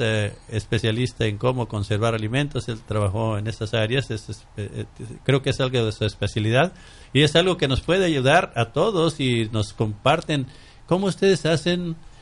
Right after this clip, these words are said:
cómo han hecho eso tan maravilloso, porque ahora los resultados se dan, eh, de, de poder gozar ustedes de, de cierta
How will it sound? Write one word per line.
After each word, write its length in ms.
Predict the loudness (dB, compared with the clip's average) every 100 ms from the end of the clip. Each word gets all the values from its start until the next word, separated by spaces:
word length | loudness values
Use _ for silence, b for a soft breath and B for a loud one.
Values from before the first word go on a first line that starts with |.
| b
cómo 180 | 0 2
han 160 | 4 4
hecho 320 | 2 4 4
eso 340 | 4 2 0
tan 360 | 2 0 0 0
maravilloso, 680 | 2 4 4 4 2 0 -4 -4
porque 380 | -4 -2 0 4
ahora 220 | 4 4
los 120 | 2
resultados 460 | -2 -6 0 2 2
se 80 | 2
dan, 320 | 4 2 0 b b b b -2
eh, 360 | 2 2 0 -4 -2
de, 160 | 0 2
de 180 | 0 0
poder 280 | 2 2 2
gozar 360 | 0 2 2
ustedes 420 | 2 0 0 2
de, 260 | 2 2 2 b b b b b -8
de 380 | 0 2 2 0
cierta 840 | 0 0 0 0 2 4 2 -2